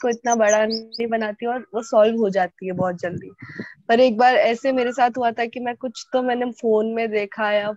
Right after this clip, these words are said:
टीवी में देखा और उस, उस, उसमें जैसे जैसे लड़ाई हो रही थी ना, मैंने वैसे ही मतलब, अ, किसी ने मेरे को कुछ बोला और मैंने बात का बतंग-, उस बात को बहुत खींच दिया और मैं उस पे झगड़ती गई, झगड़ती गई और उसको ब-, बात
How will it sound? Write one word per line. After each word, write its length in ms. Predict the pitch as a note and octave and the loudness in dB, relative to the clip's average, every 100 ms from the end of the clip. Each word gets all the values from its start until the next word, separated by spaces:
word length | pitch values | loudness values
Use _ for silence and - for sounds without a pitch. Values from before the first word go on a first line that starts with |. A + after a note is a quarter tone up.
| - | -6
टीवी 540 | G3 G3 F#3+ A3 G#3+ A3 | -4 -4 -6 -6 -4 -4
में 160 | A3 | -4
देखा 280 | G#3 G3+ A#3+ | -4 -6 -4
और 100 | C4+ | -4
उस, 400 | - A3 - - A#3+ - | -6 -10 -12 -8 -6 -2
उस, 220 | G#3+ - | -4 -2
उसमें 400 | - A3+ C#4 C#4+ | -8 -4 0 2
जैसे 320 | C4 B3 A#3+ C4+ | 4 0 0 0
जैसे 220 | C4 D4+ | 0 0
लड़ाई 360 | B3+ G#3+ A3+ | 0 2 0
हो 120 | C4+ B3+ | 0 -4
रही 140 | C4 | -6
थी 160 | C4 C#4+ | -8 -6
ना, 180 | C4 A#3 - - _ A#3+ | -6 -10 -20 -20 _ 2
मैंने 220 | B3 D4 | 6 6
वैसे 480 | C4 A3+ - C#4 C#4+ | 6 2 2 2 2
ही 260 | C#4+ D#4+ | 0 -2
मतलब, 580 | D#4+ A3+ G#3+ A3 A3+ G#3+ | -2 -2 0 0 0 -2
अ, 360 | G3+ G3+ G3 G3 _ | -2 0 0 -4 _
किसी 500 | C4 A3+ _ _ - | -8 -8 _ _ -6
ने 100 | B3+ | -4
मेरे 140 | C4 B3 | -2 -2
को 100 | C4+ | -4
कुछ 240 | C#4 C4 | -8 -6
बोला 280 | G#3 G3 G3 | -4 0 0
और 160 | G3+ A#3 | 0 -2
मैंने 220 | B3 C4+ | -2 -2
बात 300 | A3+ F#3+ F#3+ | -2 -4 -6
का 100 | C4 | -8
बतंग-, 380 | C4 G3+ G3+ G#3 | -6 -4 -6 -6
उस 180 | A#3 A#3+ | -10 -4
बात 240 | A#3 A3 B3 | -2 -2 -2
को 80 | |
बहुत 180 | B3+ C4+ - | -2 -2 -8
खींच 340 | - A3 - | -8 -8 -8
दिया 300 | F#3 F#3 F3+ - - _ _ | -8 -4 -4 -6 -20 _ _
और 80 | A#3+ | 2
मैं 120 | B3+ | 4
उस 200 | B3+ C4 | 2 2
पे 120 | C#4+ | -2
झगड़ती 480 | B3+ A#3 A3 G#3+ B3+ | 0 2 0 0 -6
गई, 120 | A#3+ | -6
झगड़ती 460 | A#3 A3 G#3+ G3+ A#3+ | -6 -4 -4 -4 -4
गई 100 | A#3 | -2
और 80 | A#3+ | -4
उसको 220 | - D4 | -6 -8
ब-, 440 | A#3+ - G3 A2 D#3 | -8 -16 -14 -12 -4
बात 260 | A3 G#3+ | -2 -2